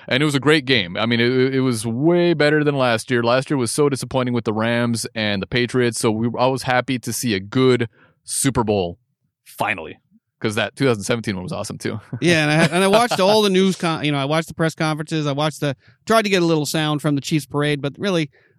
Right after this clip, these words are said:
Speaker 2: honestly, there wasn't really much that interesting about
Speaker 1: Yeah,
Speaker 2: that
Speaker 1: I mean,
Speaker 2: parade
Speaker 1: I
Speaker 2: that I
Speaker 1: didn't
Speaker 2: would
Speaker 1: like
Speaker 2: wanna play on the air. The
Speaker 1: Kelce
Speaker 2: speeches
Speaker 1: was trying to be too much like his brother,
Speaker 2: Yeah,
Speaker 1: you
Speaker 2: I mean,
Speaker 1: know?
Speaker 2: I get the wrestling belt and the sp-, but the speech, I, I, I listened to all of it. I'm like, "What can, what can we play on the podcast that would be
Speaker 1: Yeah.
Speaker 2: interesting?" And I really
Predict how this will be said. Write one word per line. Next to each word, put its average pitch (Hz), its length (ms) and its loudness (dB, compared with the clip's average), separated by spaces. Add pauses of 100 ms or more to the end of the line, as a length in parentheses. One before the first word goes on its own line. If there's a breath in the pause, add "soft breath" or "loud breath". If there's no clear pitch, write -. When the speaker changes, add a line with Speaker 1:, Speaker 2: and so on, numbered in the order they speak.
(120)
Speaker 2:
honestly, 165 340 0
there 135 180 -2
wasn't 156 380 -2
really 151 300 0
much 151 240 -2
that 147 200 -2
interesting 165 380 -2
about 139 100 -4
Speaker 1:
Yeah, 202 200 2
Speaker 2:
that 180 240 -2
Speaker 1:
I 175 80 2
mean, - 20 2
Speaker 2:
parade 269 120 4
Speaker 1:
I - 40 6
Speaker 2:
that 175 80 2
I 170 40 2
Speaker 1:
didn't 165 40 2
Speaker 2:
would 165 60 4
Speaker 1:
like 156 100 4
Speaker 2:
wanna 180 160 4
play 180 320 0
on 170 240 0
the 147 240 0
air. 262 380 0
The 196 100 0
Speaker 1:
Kelce 247 220 4
Speaker 2:
speeches 240 240 0
Speaker 1:
was 185 160 4
trying 190 220 2
to - 60 -8
be 165 120 0
too - 180 -4
much 170 220 2
like 143 160 2
his 107 160 0
brother, 98 600 -2
Speaker 2:
Yeah, 247 420 2
Speaker 1:
you - 40 -
Speaker 2:
I 233 60 4
mean, 226 80 6
Speaker 1:
know? 226 80 4
Speaker 2:
I - 40 2
get 202 300 2
the 175 100 0
wrestling 185 440 0
belt 185 420 4
and 156 100 4
the 151 60 2
sp-, 180 260 -6
but 180 180 -4
the 175 100 0
speech, 220 420 -2
I, 160 140 0 (120)
I, 156 40 0 (200)
I 160 100 -2
listened 208 280 0
to 190 80 0
all 202 160 0
of 226 80 0
it. 180 80 0
I'm 165 80 0
like, 156 140 -2
"What 165 160 -6
can, 202 180 -2
what 175 140 -8
can 220 100 -4
we 202 100 0
play 175 280 -4
on 170 80 0
the 147 80 -2
podcast 151 480 -2
that 151 80 0
would 120 80 0
be 101 60 2
Speaker 1:
Yeah. 101 100 0
Speaker 2:
interesting?" 107 300 2
And 180 80 2
I 175 40 2
really 269 720 -4